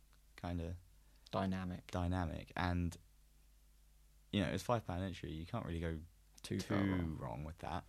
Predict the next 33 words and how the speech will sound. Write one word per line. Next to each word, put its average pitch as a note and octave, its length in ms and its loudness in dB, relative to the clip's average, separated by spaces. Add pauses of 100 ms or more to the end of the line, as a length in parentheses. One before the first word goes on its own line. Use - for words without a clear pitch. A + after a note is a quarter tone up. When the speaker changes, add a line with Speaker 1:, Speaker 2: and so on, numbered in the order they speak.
(340)
Speaker 2:
My C3 120 12
only E3 160 12
gambling B2+ 380 12
experience G2+ 520 6
is G2 80 2
I G2+ 80 8
went G2+ 280 6
to F#2+ 460 4 (360)
Monaco G2 640 6 (640)
a F#2+ 100 -2
couple G2 220 -2
of F2+ 60 2
years F#2 220 6
ago, F2 280 2 (760)
uh, F2+ 300 8 (160)
and F#2+ 180 6
we F#2+ 80 6
went F#2 200 6
into F2+ 280 2
the, F2+ 140 -2 (200)
you G2 160 2
know, F2+ 120 4
Casino F#2 300 2
Square, F2+ 320 4
the E2 60 0
big F2 220 0
casino F2 360 0
there, E2+ 200 4
like, E2+ 240 0
the - 80 -8
big F2 180 0
fancy - 340 -2
one, D#2+ 200 -2